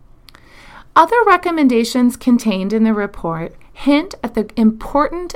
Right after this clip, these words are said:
and growing role of medical care and rehabilitation. For example, we recommend that each workmen's compensation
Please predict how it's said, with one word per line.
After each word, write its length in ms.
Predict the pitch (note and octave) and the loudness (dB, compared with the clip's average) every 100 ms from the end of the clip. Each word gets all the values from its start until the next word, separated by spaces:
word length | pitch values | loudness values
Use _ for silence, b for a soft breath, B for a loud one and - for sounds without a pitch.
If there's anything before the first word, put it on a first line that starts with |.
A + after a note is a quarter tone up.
| - | -2
and 220 | A3+ G#3+ | 0 2
growing 540 | G3+ F#3+ G#3 A#3 B3+ | 0 -2 0 0 0
role 480 | G#3+ F3+ F3 E3+ - | 0 -2 -2 -2 -6
of 140 | G3 F3+ | -8 -6
medical 480 | F#3 F#3 A3+ - D4+ | -2 -2 -4 -6 -6
care 460 | - G#3 G3 F#3+ - | -4 -4 -2 -4 -6
and 180 | G3+ | -8
rehabilitation. 1160 | F3+ F#3 E3 F3 E3 E3 E3+ - F3 E3+ F#3 A3 - - B B B B | -6 -8 -8 -8 -8 -8 -8 -8 -8 -10 -14 -16 -20 -20 B B B B
For 340 | - C4 B3+ | -6 -2 0
example, 680 | C4+ C4+ G#3 F#3 F#3 E3 - - - - - B B B | 0 -4 -6 -6 -8 -10 -10 -16 -20 -20 -20 B B B
we 220 | - C#4+ F#4 | -6 -2 0
recommend 840 | G#4+ G#4+ A4 C#4 G#3+ G3 G3 G#3+ - | 0 0 -2 0 0 -2 -6 -10 -8
that 240 | G#3+ G3 - | -4 -4 -2
each 400 | B3 D4+ - - | -4 -4 -6 -2
workmen's 540 | G#3+ A3+ C#4 D4+ D#4 | -2 0 -2 0 -4
compensation 840 | - A#3 A3+ B3+ A#3+ G3 G3 A3 | -2 0 0 -2 -2 -4 -2 -2